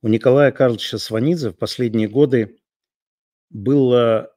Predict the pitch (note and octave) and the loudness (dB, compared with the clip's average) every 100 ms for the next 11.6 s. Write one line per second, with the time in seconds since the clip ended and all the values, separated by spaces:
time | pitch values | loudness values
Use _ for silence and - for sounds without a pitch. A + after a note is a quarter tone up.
0 | - F#2 A2 B2+ A#2+ G2+ G#2+ G#2 A2 - | -16 -8 -4 -2 -2 -4 -6 -6 -6 -4
1 | D#3+ D3+ C3 A2 - C#3 B2 G#2+ G#2 A#2+ | -2 -2 -2 -4 -4 -2 -2 -4 -4 -4
2 | C3 C3 - F2 - - _ _ _ _ | -6 -8 -10 -10 -12 -20 _ _ _ _
3 | _ _ _ _ _ _ - G#2+ - A#2+ | _ _ _ _ _ _ -8 -8 -6 -6
4 | C3+ C3+ B2+ - A#2 G2+ A2+ D#2+ - D2 | -4 -4 -6 -8 -10 -4 -4 -4 -10 -18
5 | - - - _ _ _ _ _ _ _ | -20 -20 -20 _ _ _ _ _ _ _
6 | _ _ - D#3+ C3+ A#2 A2 C3 B2+ G#2+ | _ _ -4 -2 0 0 0 0 -2 -4
7 | A2+ D3+ C#3+ - F#2+ G2 G2 A2+ A#2 A2+ | -2 -2 -4 -10 -10 -8 -6 -4 -6 -8
8 | F#2 - G2+ C3+ A#2 A#2 A2+ G2+ G#2 G#2 | -12 -10 -8 -6 -6 -6 -6 -8 -10 -6
9 | G#2 G2+ G#2 - A2 G#2 G2+ B2+ C3+ G#2+ | -6 -6 -10 -10 -10 -10 -8 -8 -6 -8
10 | - C3 C3 - G#2 G#2+ G2+ B2 A2 G#2+ | -8 -10 -8 -10 -10 -10 -6 -6 -6 -6
11 | A2+ - - F#2+ - | -8 -8 -14 -16 -20